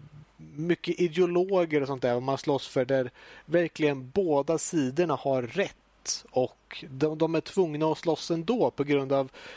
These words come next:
situationen de är i. Det finns ingen riktigt bra utväg till det hela. Det är bara för jävligt. Så att det kan vara ganska djupt på så <laughs> sätt. Men det är oftast Gundam som är där och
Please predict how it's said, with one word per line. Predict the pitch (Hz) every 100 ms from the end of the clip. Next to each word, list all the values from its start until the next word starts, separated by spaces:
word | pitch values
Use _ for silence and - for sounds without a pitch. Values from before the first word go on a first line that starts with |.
| - -
situationen | - 156 - - 156 143 151
de | 156 160
är | 202
i. | 147
Det | 123
finns | 135 160
ingen | 208 185 170
riktigt | 185 165
bra | 151 147
utväg | 180 160 - 190 233 175
till | 147
det | 131
hela. | 117 110
Det | 139
är |
bara | 165 156
för | - 165
jävligt. | 147 151 208 101 80 90 -
Så |
att | 135
det | 151
kan | 160
vara | 156
ganska | 156 139 165
djupt | 160 196 226 170 -
på | 147
så | 135 131
<laughs> |
sätt. | - 127 - - - - -
Men | 143 156
det | 170
är |
oftast | 175 170 151
Gundam | 143 190 185 175 156 143 131
som | 143 135
är |
där | 127 131 127 127 127
och | 127 131 131 127